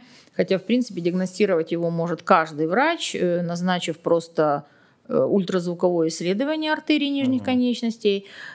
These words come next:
Speaker 1: э, то вот таким, э, пациентам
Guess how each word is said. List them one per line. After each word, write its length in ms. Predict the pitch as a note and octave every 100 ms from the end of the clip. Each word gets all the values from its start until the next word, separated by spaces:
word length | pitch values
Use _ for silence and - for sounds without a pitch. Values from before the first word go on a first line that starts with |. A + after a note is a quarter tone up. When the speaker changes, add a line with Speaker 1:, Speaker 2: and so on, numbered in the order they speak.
| -
Speaker 1:
э, 400 | - F3 F3 F3+ E3+
то 80 | A#3
вот 140 | A#3 A3+
таким, 500 | A#3 D4 E4 D#4 A3 -
э, 140 | F#3
пациентам 720 | F3 G#3+ C4+ D#4+ E4 C#4+ A#3